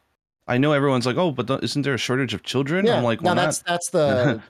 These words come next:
Speaker 1: <laughs>
Speaker 2: perception, is that
Speaker 1: Not
Speaker 2: there's
Speaker 1: in,
Speaker 2: a declining
Speaker 1: not in
Speaker 2: population.
Speaker 1: Tokyo. <laughs>
Speaker 2: Well, I guess
Speaker 1: So
Speaker 2: that's
Speaker 1: I
Speaker 2: fair.
Speaker 1: think
Speaker 2: Maybe
Speaker 1: it's
Speaker 2: it's just a high population density and not enough teachers for
Speaker 1: Yeah,
Speaker 2: it, or
Speaker 1: so her, her class is thirty-eight people right now, and that's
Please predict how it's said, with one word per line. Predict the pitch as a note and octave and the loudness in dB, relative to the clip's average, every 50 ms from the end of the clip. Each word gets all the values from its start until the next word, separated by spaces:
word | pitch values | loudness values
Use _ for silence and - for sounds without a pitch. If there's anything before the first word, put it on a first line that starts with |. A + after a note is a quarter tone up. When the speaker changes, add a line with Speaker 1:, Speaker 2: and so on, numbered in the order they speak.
| _ _ _ | _ _ _
Speaker 1:
<laughs> | _ _ _ _ _ | _ _ _ _ _
Speaker 2:
perception, | _ - F3 G#3+ - - B2 A2+ A#2+ | _ -6 -6 -4 -4 -4 -6 -4 -4
is | A#2+ A#2 | -4 -2
that | - A#2+ A2+ | -2 0 0
Speaker 1:
Not | F#2 - | 0 0
Speaker 2:
there's | A#2 A2 A#2+ | 0 0 -2
Speaker 1:
in, | A#2+ | -2
Speaker 2:
a | A2 A2 | -4 -4
declining | - _ _ - - - - F#2 | -6 _ _ -4 -2 0 0 2
Speaker 1:
not | F#2 F#2+ G#2+ A#2+ | 2 2 2 2
in | C3+ C#3+ | 2 2
Speaker 2:
population. | - - D#3+ F#3+ F#3 - C#3+ C3+ C3+ D3+ D#3 | 2 2 2 0 2 2 2 2 2 2 0
Speaker 1:
Tokyo. | C3 A#2 A2+ C#3 C3+ D#3 C3+ - - G#3 - - B3+ E4+ E4+ - | -2 -2 0 2 2 2 2 2 -2 -2 -2 0 -2 -2 -4 -4
<laughs> | _ _ _ _ _ _ - E3 | _ _ _ _ _ _ -8 0
Speaker 2:
Well, | E3 E3 | 2 2
I | F3 | 2
guess | F#3+ G#3 - | 2 2 2
Speaker 1:
So | D3 C#3 | 2 2
Speaker 2:
that's | C#3 C3 | 2 2
Speaker 1:
I | A#2 - B2 | 2 2 2
Speaker 2:
fair. | C3 | 2
Speaker 1:
think | C3+ C#3+ D3+ | 2 2 2
Speaker 2:
Maybe | - D#3 D3+ | 2 0 -2
Speaker 1:
it's | D3 - - | -2 -4 -10
Speaker 2:
it's | - - | -16 -14
just | - - | -4 -2
a | C#3+ C#3 C3+ C3 B2+ B2+ B2+ | 0 0 2 0 0 0 -2
high | B2 - - D3+ D3 C#3+ | -4 -4 -4 -2 -2 -2
population | C#3+ - D3 C#3+ - B2+ B2 C#3 D3+ - - C3+ | -2 -2 -4 -4 -4 -2 -2 -2 -2 -2 -4 -4
density | A#2+ A#2+ A#2+ - - A#2+ A#2+ A#2+ | -4 -4 -6 -6 -8 -8 -6 -6
and | A#2+ A#2 | -4 -4
not | B2 B2 | -6 -6
enough | - B2 A#2+ - | -6 -8 -10 -8
teachers | - C#3+ C#3 - F#3 - | -10 -12 -10 -8 -6 -2
for | G#2+ | 0
Speaker 1:
Yeah, | B2+ C#3+ D3 B2+ | 0 2 2 2
Speaker 2:
it, | A2 | 0
or | B2 | 0
Speaker 1:
so | G#2+ - G#2+ | 0 0 0
her, | A2 C#3+ E3 - - | 0 -2 -2 -2 -4
her | - - F3+ F#3+ | -4 -2 -2 -2
class | F#3 - - C3 B2+ B2+ D#3 E3 C3+ A2+ - - - - - | -2 -4 -4 0 0 2 2 2 0 0 -2 -4 -6 -2 -2
is | A2 G#2+ - - - | -2 -4 -4 -6 -2
thirty-eight | - C3+ C#3 B2+ B2+ - - - A#2 A2 - _ | -2 -2 0 0 -2 -4 -2 -4 -4 -4 -4 _
people | - - A#2 A#2 - F#2+ F2 | -6 -6 -6 -4 -4 -4 -2
right | E2+ D#2 - - | -2 -2 -2 -4
now, | F#2 E2+ E2 | -4 -4 -2
and | E2 | 0
that's | G2 C#3+ C#3+ - - | 0 0 0 -2 -6